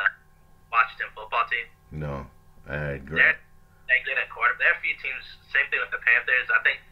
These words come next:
Speaker 1: that, uh, the Panthers at least had a really good defense. If they get a quarterback, I think they could, a real, like, a veteran. I don't think a young guy can come in there and take the league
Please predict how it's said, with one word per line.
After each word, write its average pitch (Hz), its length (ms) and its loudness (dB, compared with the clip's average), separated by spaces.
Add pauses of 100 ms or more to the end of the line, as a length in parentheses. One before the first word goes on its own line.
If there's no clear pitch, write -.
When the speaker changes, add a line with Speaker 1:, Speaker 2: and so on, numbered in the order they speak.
(180)
Speaker 1:
that, 131 240 4 (400)
uh, 107 160 -4
the - 80 -6
Panthers 127 400 2
at 107 80 0
least 107 160 -12
had 107 160 6
a 104 80 -4
really 104 160 0
good 98 160 -2
defense. 107 400 2
If - 80 -8
they 120 160 4
get 123 80 4
a - 80 -2
quarterback, - 560 4 (400)
I 110 160 6
think - 160 -2
they 104 240 2
could, 95 160 -6 (320)
a - 80 0
real, - 240 2
like, 104 240 4
a - 80 -16
veteran. 92 400 6
I 92 80 6
don't - 160 4
think 90 80 -8
a 92 80 -2
young 92 240 2
guy 92 160 6
can - 160 -10
come 92 160 2
in 92 160 -6
there 92 80 6
and - 160 0
take 90 160 0
the - 80 -20
league - 160 -14